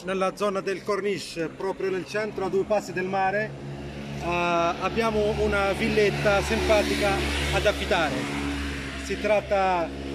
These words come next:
di una villa a duecento metri del, del mare e pu-, e por-, e poi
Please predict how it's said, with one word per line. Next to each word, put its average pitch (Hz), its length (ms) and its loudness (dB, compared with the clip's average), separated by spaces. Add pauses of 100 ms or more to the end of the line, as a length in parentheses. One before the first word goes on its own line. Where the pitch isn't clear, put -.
di 196 80 -4
una 202 140 0
villa 208 500 0
a 196 80 -2
duecento 220 520 -4
metri 202 460 0
del, 190 500 2
del 202 160 0
mare 202 520 2
e 202 120 2
pu-, 208 280 4
e 208 240 4
por-, 208 440 0
e 196 60 -2
poi 208 420 2